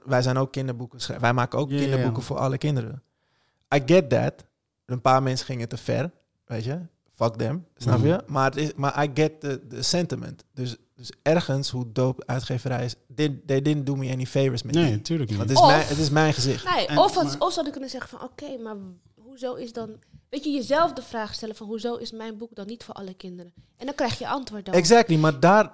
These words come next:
Speaker 1: dat is ook, eh, nee, sorry, wat wil je zeggen?
Speaker 3: Nee, dat je daarin ook, wat Manju doet, kritisch naar je eigen post, hè?
Speaker 1: Ja.
Speaker 2: Mhm.
Speaker 3: Quote, air quotes, kan kijken en denken, "Oh, wacht, mijn representatie is niet on point." Of niet in tweeduizend zoveel,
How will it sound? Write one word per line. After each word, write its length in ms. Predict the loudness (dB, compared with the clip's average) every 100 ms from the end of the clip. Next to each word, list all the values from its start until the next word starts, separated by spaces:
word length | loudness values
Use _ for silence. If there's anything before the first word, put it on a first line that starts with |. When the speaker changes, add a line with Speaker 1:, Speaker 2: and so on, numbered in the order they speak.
| 2
Speaker 1:
dat 260 | 2 2
is 240 | -4 -4 0
ook, 360 | 0 0 -12 _ _ -20 _
eh, 180 | -2 0
nee, 180 | 4 2
sorry, 200 | 4 0
wat 80 | 0
wil 100 | -2
je 60 |
zeggen? 200 | -2 -6 2
Speaker 3:
Nee, 300 | 4 4 -2
dat 180 | -4
je 100 | -2
daarin 380 | 2 2 0 -2
ook, 160 | -4 -2
wat 220 | -4 -2
Manju 300 | -2 -2 -4
doet, 160 | -6 -6
kritisch 300 | -6 -4 -4
naar 120 | -4
je 80 | -4
eigen 280 | -4 -6
post, 480 | -4 -4 -4 -12 -16 _
hè? 160 | -8 -8 -8 _
Speaker 1:
Ja. 180 | 2 4
Speaker 2:
Mhm. 200 | 4 0
Speaker 3:
Quote, 400 | -2 -4 -4 -10
air 140 | -10 -8
quotes, 220 | -8 -10
kan 160 | -10 -4
kijken 360 | -2 -2 -4
en 60 | -8
denken, 280 | -8 -10 -16 _
"Oh, 480 | -6 0 0 0 -6 _ _ _ _
wacht, 460 | -4 -4 -4 -10 -16 -16
mijn 180 | -8
representatie 840 | -4 -4 -4 -8 -8 -6 -6 -6 -14
is 100 | -14
niet 180 | -14 -14
on 140 | -16
point." 240 | -14 -14 -14
Of 140 | -12
niet 240 | -12 -12
in 140 | -12 -12
tweeduizend 540 | -10 -10 -10 -12 -14
zoveel, 420 | -10 -10 -12 -16